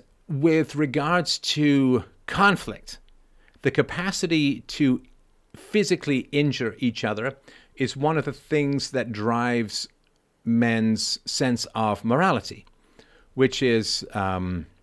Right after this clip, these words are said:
because men can commit great violence against each other. And look, and women can against each other, and women can against men too. But in general, you know, the extra testosterone, the aggression, the upper body strength, and so on,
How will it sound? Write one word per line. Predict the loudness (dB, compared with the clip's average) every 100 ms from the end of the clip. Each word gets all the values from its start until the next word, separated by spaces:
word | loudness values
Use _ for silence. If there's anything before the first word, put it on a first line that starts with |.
| _ _ _ _ _ _ -10
because | -6 -2 -2 0
men | 0 2 2 -2 -6 _ _
can | -4 -2 -2
commit | 0 -2 -2 -4
great | -2 -2 -4 -16 -18 -4
violence | 0 0 0 -4
against | -6 -6
each | -4
other. | -2
And | 0
look, | -2 -2 -4
and | -2 0
women | 0 0
can | 0 0
against | 0 -2 -2
each | -2
other, | 0 0
and | -2
women | -2 -2
can | -2 -2
against | 0 -2 -2
men | -2 -2
too. | 0 0
But | 2
in | 0
general, | 2 2 2 0 -4 -12 -20 -12
you | -2
know, | 0
the | 0 -2
extra | -4 -6 -6
testosterone, | -6 -4 -6 -2 -2
the | 0
aggression, | 0 -2 -2 -2
the | -2
upper | -2 -4
body | -4 -4
strength, | -4 -4 -4
and | -4
so | -2 0
on, | -2